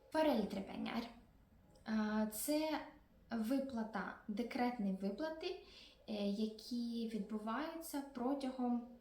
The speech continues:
періоду вашого декрету. Е, це в цьому п-, в цьому випадку можуть виникнути якісь питання,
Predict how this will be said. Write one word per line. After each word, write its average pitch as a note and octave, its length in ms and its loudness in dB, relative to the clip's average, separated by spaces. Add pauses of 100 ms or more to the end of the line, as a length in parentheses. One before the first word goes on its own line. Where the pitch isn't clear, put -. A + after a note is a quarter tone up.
(180)
періоду A3+ 580 2
вашого A3 640 0
декрету. G3 640 -4 (2250)
Е, C4 340 4
це D#4 300 6
в - 200 -2
цьому D4+ 340 8
п-, A#3 80 -2
в - 200 -6
цьому C4+ 440 6
випадку A3+ 500 0
можуть A#3+ 340 4
виникнути A3 540 2
якісь G3+ 260 -4
питання, F#4+ 600 0